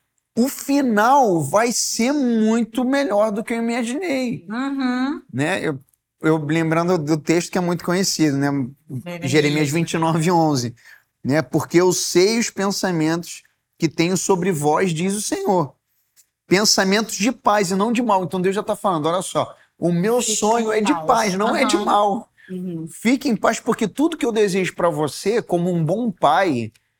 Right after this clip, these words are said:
Speaker 1: acredito que um bom pai não deseja nenhum mal pro filho.
Speaker 2: A Bíblia fala isso, né?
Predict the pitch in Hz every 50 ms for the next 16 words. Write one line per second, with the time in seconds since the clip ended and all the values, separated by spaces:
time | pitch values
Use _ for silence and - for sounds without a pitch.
0 | _ _ _ _ _ _ _ _ _ _ _ _ - - 156 151 151 196 208 -
1 | - 320 226 208 175 170 165 160 151 - 151 147 160 165 180 202 254 381 403 339
2 | 311 294 202 202 185 185 185 180 180 175 170 165 143 - 147 135 - - 170 175
3 | 170 139 113 113 123 165 160 160 214 247 285 269 247 254 - 233 208 196 190 190
4 | 190 190 - - - 180 180 180 180 180